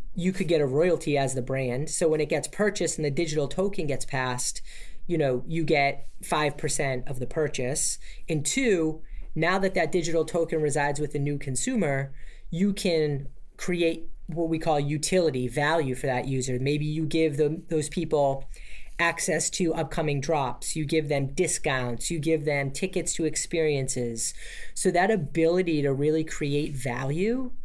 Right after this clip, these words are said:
leveraging these N F Ts and fungible tokens, is going to be a real important way for us to reach and engage consumers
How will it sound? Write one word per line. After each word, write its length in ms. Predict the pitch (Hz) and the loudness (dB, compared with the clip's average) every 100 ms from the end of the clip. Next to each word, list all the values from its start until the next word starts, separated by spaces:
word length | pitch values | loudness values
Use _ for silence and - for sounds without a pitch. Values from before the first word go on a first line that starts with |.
| - 156 | -6 -2
leveraging 560 | 156 156 160 165 165 | 0 2 2 0 0
these 240 | 151 147 139 | 0 0 -2
N 100 | 151 | -2
F 160 | 151 147 | -2 -2
Ts 480 | - 151 147 151 139 | -2 0 0 0 -2
and 140 | 135 | -2
fungible 460 | - 147 147 139 139 | -2 0 0 0 -2
tokens, 760 | - 135 135 190 202 214 - - - - - | 0 -2 0 0 0 -2 -2 -2 -4 -8 -4
is 180 | 160 | -2
going 320 | 160 156 160 156 | 2 4 4 0
to 120 | 160 | -2
be 540 | 147 147 143 143 139 - | 0 0 0 0 -2 -2
a 140 | 143 | 0
real 500 | 135 156 170 165 160 170 | 0 0 2 2 0 -2
important 520 | 151 - 185 175 160 | -2 0 2 2 2
way 200 | 151 160 | 2 2
for 180 | 156 143 | 2 0
us 220 | 139 - | 2 -2
to 240 | - 139 127 | -2 -2 0
reach 300 | 139 165 - | -2 -2 -2
and 100 | 156 | 0
engage 460 | 143 135 143 151 - | 0 0 0 -2 -2
consumers 680 | 143 - 160 214 277 269 | -2 0 2 2 2 -2